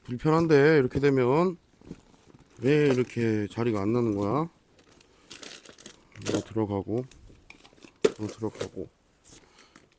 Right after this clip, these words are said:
자, 그렇지.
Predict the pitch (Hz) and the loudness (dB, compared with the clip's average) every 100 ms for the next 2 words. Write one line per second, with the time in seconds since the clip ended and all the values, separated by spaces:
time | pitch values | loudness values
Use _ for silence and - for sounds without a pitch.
0 | _ _ - - 104 90 _ _ - - | _ _ -20 -8 -6 -6 _ _ -20 -18
1 | - - _ _ _ _ _ - _ _ | -18 -20 _ _ _ _ _ -20 _ _
2 | _ _ _ _ _ _ - - - - | _ _ _ _ _ _ -20 -20 -20 -20
3 | - - _ _ _ - _ _ _ - | -20 -20 _ _ _ -20 _ _ _ -6
4 | 110 - 110 92 | -6 -4 -6 -8